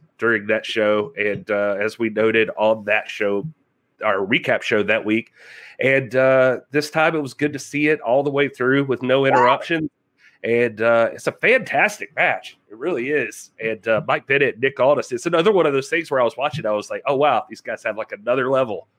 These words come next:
like, just some professionalism and just, like, crisp and just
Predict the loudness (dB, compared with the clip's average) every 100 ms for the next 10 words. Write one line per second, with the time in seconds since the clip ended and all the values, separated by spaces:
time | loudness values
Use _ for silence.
0 | -6 -6 -4 -6 -6 -6 -6 -6 -14 _
1 | _ -6 -6 0 0 0 -2 0 0 -4
2 | -10 -8 -8 -8 -8 -4 -4 -6 -14 -20
3 | _ _ _ _ _ _ _ -8 2 4
4 | 4 2 -10 -14 -8 -8 -6 -6 -6